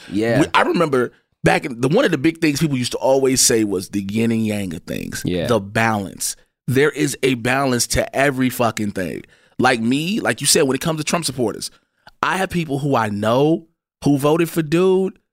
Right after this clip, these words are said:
Speaker 2: and I told 'em, like, "I really can never look at you the same way."
Speaker 1: Yeah.
Speaker 2: They were like, "Why not?" 'Cause, 'cause of my political stance. Not even just your political stance, your moral stance.
Speaker 1: Mm-hmm.
Speaker 2: That's the whole thing about morality. But then I know people, when it came to certain Democratic candidates, I was like,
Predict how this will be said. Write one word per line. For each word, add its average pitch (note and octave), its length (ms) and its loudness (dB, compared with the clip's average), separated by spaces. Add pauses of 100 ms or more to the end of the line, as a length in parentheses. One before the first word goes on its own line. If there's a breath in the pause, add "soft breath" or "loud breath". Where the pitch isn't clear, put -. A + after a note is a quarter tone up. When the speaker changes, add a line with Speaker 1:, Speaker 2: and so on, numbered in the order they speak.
(380)
Speaker 2:
and D3+ 120 0
I C#3+ 60 2
told D3+ 240 0
'em, C#3 80 -2
like, B2+ 180 0
"I A#2+ 100 -6
really C#3 240 2
can C3 180 -4
never B2+ 180 -2
look B2 180 0
at A#2+ 140 -4
you A2+ 60 -2
the G2+ 60 -4
same F2+ 280 -4
way." C2 140 -6 (120)
Speaker 1:
Yeah. G#2+ 260 -4 (460)
Speaker 2:
They C3 120 4
were C#3 80 2
like, G#2+ 160 2
"Why A2 180 2
not?" B2 300 0
'Cause, G2+ 160 -6 (220 loud breath)
'cause A2 140 -2
of A2+ 60 0
my A2+ 140 2
political A#2+ 360 -2
stance. C3 380 -4 (320 soft breath)
Not C3 300 0
even C4 180 0
just G3+ 260 -4
your F3 80 0
political D#3+ 600 0
stance, G2+ 440 -4
your A2+ 180 0
moral B2 440 2
stance. - 560 -6
Speaker 1:
Mm-hmm. F2 460 -4 (120)
Speaker 2:
That's - 140 -2
the C#3 60 0
whole C#3 180 0
thing B2+ 160 -4
about A2+ 160 -2
morality. G#2 600 -4 (280 loud breath)
But B2 140 2
then C#3 120 2
I C#3 100 4
know C3+ 100 0
people, B2+ 220 -2
when A#2+ 100 2
it A2+ 40 -8
came A#2 220 -2
to A#2 60 0
certain A2 280 0
Democratic A#2 600 0
candidates, G#2 480 -4
I G2+ 80 0
was G#2+ 120 -6
like, G2+ 160 -4